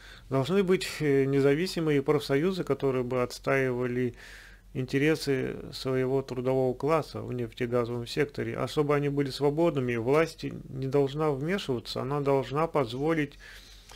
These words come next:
а, рабочим самим решать свои, а, трудовые конфликты, а, коллективно, делегируя, а, свой профсоюз, э, чтобы он, э, вел переговоры с работодателем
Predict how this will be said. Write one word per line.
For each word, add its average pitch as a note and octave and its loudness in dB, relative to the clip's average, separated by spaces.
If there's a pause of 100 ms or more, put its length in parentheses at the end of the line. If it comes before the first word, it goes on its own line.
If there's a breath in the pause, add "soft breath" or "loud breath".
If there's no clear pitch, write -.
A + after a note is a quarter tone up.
(220 loud breath)
а, B2+ 0
рабочим C#3 0
самим D3+ -2
решать C#3 -2
свои, C3 0 (480 loud breath)
а, B2 -4
трудовые B2 0
конфликты, B2+ -2 (240)
а, A#2 -6
коллективно, C3+ 0 (260 loud breath)
делегируя, C3 4 (180)
а, A2+ -8 (1040 loud breath)
свой C3+ 2
профсоюз, D3 0 (200)
э, B2+ -8
чтобы B2+ 2
он, D#3 2
э, C3 -2
вел C3+ 4
переговоры B2+ 2
с - -6
работодателем B2+ 0